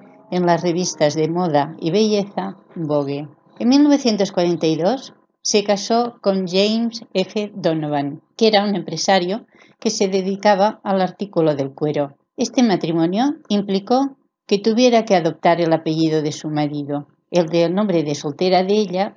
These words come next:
es Marion O'Brien. Implicó también tener que dejar su empleo en Nueva York. Cuando se fueron de Nueva York, se instalaron en Connecticut y tuvieron tres hijos.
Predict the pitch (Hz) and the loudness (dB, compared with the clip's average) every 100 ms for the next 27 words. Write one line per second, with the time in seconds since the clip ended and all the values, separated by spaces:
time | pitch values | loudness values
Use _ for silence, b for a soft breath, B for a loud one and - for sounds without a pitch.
0 | _ 185 202 214 - - 185 180 185 196 | _ -2 0 -2 -8 -4 0 2 2 -2
1 | 196 185 - 190 175 147 143 143 147 _ | -4 -10 0 0 0 0 0 -2 -8 _
2 | - 226 220 233 269 262 180 180 220 254 | -2 -2 0 2 0 2 -2 0 -2 -2
3 | 247 _ _ _ - 226 240 233 233 233 | -6 _ _ _ -2 2 2 2 2 2
4 | 226 170 143 - 156 147 160 160 156 151 | 0 -2 -2 -4 -8 -4 0 0 0 -4
5 | 151 147 147 143 165 _ _ _ _ 247 | -2 -2 -2 -4 -6 _ _ _ _ 0
6 | 233 226 - 302 294 269 240 202 180 180 | 2 0 0 0 2 2 2 0 0 0
7 | 202 262 285 - 220 180 - 190 202 208 | -2 -2 -8 -8 -6 -4 0 2 2 0
8 | 226 180 165 156 147 - 147 - 147 160 | -2 -2 -2 -2 -2 -4 -12 -8 -8 -8
9 | - _ _ _ _ - 254 240 220 220 | -14 _ _ _ _ -6 -2 2 4 2
10 | 220 190 180 151 143 - 143 - | 0 -2 -2 -2 -4 -6 -14 -14